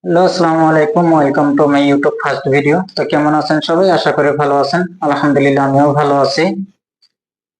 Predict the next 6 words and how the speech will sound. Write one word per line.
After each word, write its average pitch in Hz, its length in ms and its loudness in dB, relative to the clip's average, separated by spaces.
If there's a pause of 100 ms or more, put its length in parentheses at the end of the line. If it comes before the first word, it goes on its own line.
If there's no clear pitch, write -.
(540)
তো 143 240 2
আজকে 139 380 0
আমি 156 180 2
আপনাদেরকে 160 480 0
দেখাবো 160 540 2 (340)
যে 131 400 0